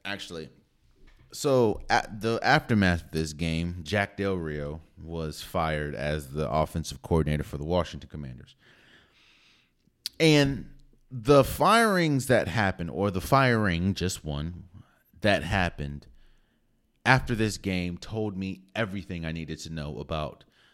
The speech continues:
the future moving forward for Washington. A lot of people, including myself, were, was expecting Ron Rivera to get fired after this game. And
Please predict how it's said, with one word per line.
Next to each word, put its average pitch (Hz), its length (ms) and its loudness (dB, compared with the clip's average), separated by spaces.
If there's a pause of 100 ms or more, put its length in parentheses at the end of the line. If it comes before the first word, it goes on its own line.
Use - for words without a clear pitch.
(140)
the 73 480 -4 (420)
future 101 360 0
moving 87 360 2
forward 78 380 -2
for 85 100 -6
Washington. 71 520 -10 (4000)
A 139 60 2
lot 208 220 8
of 247 100 2
people, 170 460 0
including 170 480 2
myself, 123 600 -6
were, 123 180 -8
was 107 220 -8
expecting 107 840 -6
Ron 95 260 -2
Rivera 82 340 -4
to - 120 -16
get - 160 -14
fired - 400 -18 (580)
after 95 300 -4
this 78 180 -8
game. - 220 -16 (960)
And 113 520 -2